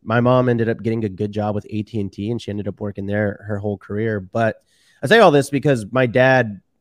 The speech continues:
really was a lot of the inspiration for me. He actually, by the end of his career, like, a couple years ago, he was like, "Hey, man,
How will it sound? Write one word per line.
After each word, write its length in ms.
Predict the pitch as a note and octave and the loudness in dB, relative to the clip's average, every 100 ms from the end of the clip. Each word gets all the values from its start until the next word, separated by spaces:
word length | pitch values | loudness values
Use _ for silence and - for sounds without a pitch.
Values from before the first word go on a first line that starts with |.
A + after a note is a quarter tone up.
| _ | _
really 240 | B2 C3+ A#2 | 0 2 2
was 400 | G#2 A2+ B2+ A#2 | -4 -2 -2 0
a 60 | |
lot 220 | A2 A2 | -2 0
of 280 | G#2+ F#2 F2+ | -2 -4 -8
the 180 | A2 - | -8 -6
inspiration 480 | A2 - A2+ A#2+ B2 | -8 -2 -2 -2 -6
for 220 | - G#2+ | -6 -2
me. 160 | G#2 F#2+ | -2 -2
He 480 | A#2 A2+ G#2+ G2 _ _ _ _ _ _ | -2 -2 -2 -6 _ _ _ _ _ _
actually, 500 | B2+ C#3 D3 B2 F#2+ _ - | 0 0 0 0 -2 _ -2
by 140 | A#2 | 0
the 100 | A2+ | 2
end 100 | A#2+ | 0
of 80 | A2 | 0
his 160 | G#2+ | -2
career, 480 | - A2 C3 C3 A2+ | -4 -2 2 2 2
like, 160 | G#2+ G2+ | -2 -8
a 40 | |
couple 280 | - C3+ G2+ | -10 -10 -6
years 220 | G#2+ C3 | -6 -4
ago, 380 | F#2+ F2+ F#2 F#2+ | -4 -6 -8 -12
he 180 | - G#2 | -10 -8
was 160 | G2+ F#2 | -8 -8
like, 240 | F#2+ F2+ | -10 -8
"Hey, 120 | C#3 | -6
man, 320 | D3 G#2+ A2 | -4 -4 -4